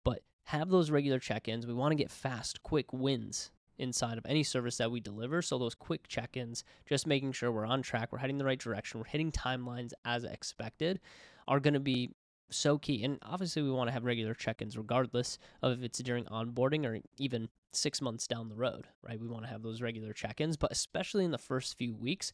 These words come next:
make sure that they're getting updates. Hey, are we progressing in the right places? Are we getting creative deliverables, you know, ready to roll, right?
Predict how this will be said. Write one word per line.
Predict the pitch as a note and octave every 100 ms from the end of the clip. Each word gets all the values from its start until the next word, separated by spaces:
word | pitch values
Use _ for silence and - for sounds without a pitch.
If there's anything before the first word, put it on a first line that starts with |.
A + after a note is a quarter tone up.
| - - - _
make | C#3+ A#3
sure | - C#4+
that | A#3
they're | F#3
getting | F3 F3
updates. | D3+ - - - - -
Hey, | D#3
are | B2+
we | G#2+
progressing | - C3+ C3+ - E3+
in | D3+
the | B2
right | A#2+ A#2+ - _
places? | - A2+ A#2+ - -
Are | A2+
we | A#2+
getting | C3 C#3 C3+ - -
creative | - A#2+ B2
deliverables, | B2+ A2 A2+ A2 G#2 A2 G#2 - _
you | -
know, | G#2+ A2+ _
ready | A#2 A#2+ C3+
to | C3
roll, | A2+ A#2 F#2+ - _
right? | G#2 A2+ A2+